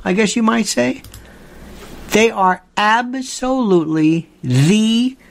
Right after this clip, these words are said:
most dedicated to one message. They never talk about themselves. You'll never hear anybody on C N N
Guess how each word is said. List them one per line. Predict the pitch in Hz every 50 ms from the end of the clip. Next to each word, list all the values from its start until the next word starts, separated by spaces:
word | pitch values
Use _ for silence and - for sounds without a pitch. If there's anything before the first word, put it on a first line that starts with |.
| _ - -
most | 180 180 196 202 196 196 196 190 - - - - - - _ _ _ _ _ _ - - - - - 135 131
dedicated | 131 214 240 254 254 233 180 - 190 165 147 139 147 147 - - _ _ _ _ _
to | - - - 175
one | 147 139 139 139 143 156 170 196 226 247 247 233
message. | 208 190 175 - - - - - - - - - - - - - - -
They | - 117
never | 127 151 175 226 233
talk | - - 226 233 226
about | 233 226 226 233 233 226
themselves. | - 233 233 226 - 247 233 233 240 247 247 247 - - - _ _ _ _ _ - - - - _ _
You'll | - 147 165 170 165 160
never | 156 160 165 170 196 220 240 226 240 247
hear | 240 208 180 - 208 202 190 190 180 - _ _ _ _ _ _ _
anybody | 269 294 302 302 294 269 247 226 196 147 160 151 135 120 113 104 - - - - _ _
on | - 117 107
C | - - - - 175 160
N | 156 160 170
N | 190 208 214 214 214 214 208 196